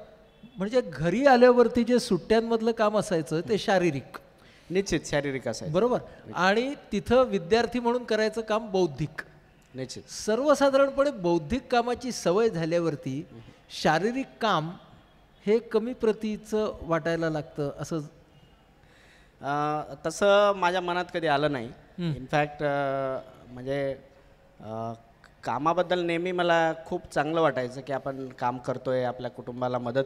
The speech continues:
Speaker 2: करतोय.
Speaker 1: हं.
Speaker 2: आणि, अ, त्याच्यामुळे कुटुंबाला फायदा होतोय. माझं जे काही, अ, छोटे-छोटे, अ, एक्सपेंडिचर्स होते, ते कामामधून यायचे. अ, त्यामुळे त्याची कधी मला लाज वाटली नाही किंवा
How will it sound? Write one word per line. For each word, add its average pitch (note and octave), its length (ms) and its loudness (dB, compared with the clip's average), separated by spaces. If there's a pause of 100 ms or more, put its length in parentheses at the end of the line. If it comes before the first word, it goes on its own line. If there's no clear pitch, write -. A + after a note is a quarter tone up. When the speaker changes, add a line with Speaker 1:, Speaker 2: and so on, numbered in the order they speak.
Speaker 2:
करतोय. A#2+ 340 -6
Speaker 1:
हं. E3 280 -2 (380)
Speaker 2:
आणि, D3 600 -4 (240)
अ, C3 120 -10 (540)
त्याच्यामुळे E3 420 -4
कुटुंबाला D#3+ 540 -4
फायदा D3+ 240 0
होतोय. C#3 340 2
माझं C3 300 -4
जे C#3+ 140 -4
काही, D3 440 -2 (160)
अ, B2 240 -6 (140)
छोटे-छोटे, C#3 680 -6 (260)
अ, A#2+ 360 -6
एक्सपेंडिचर्स D3 680 -4
होते, B2+ 340 -6 (480)
ते C#3+ 60 -8
कामामधून C#3+ 540 0
यायचे. C3+ 500 -6 (480)
अ, B2 160 -6
त्यामुळे E3+ 340 -2
त्याची F3+ 320 -6
कधी F#3+ 140 -4
मला F#3 220 2
लाज E3 280 6
वाटली F3 280 2
नाही F3 200 -2
किंवा E3 540 0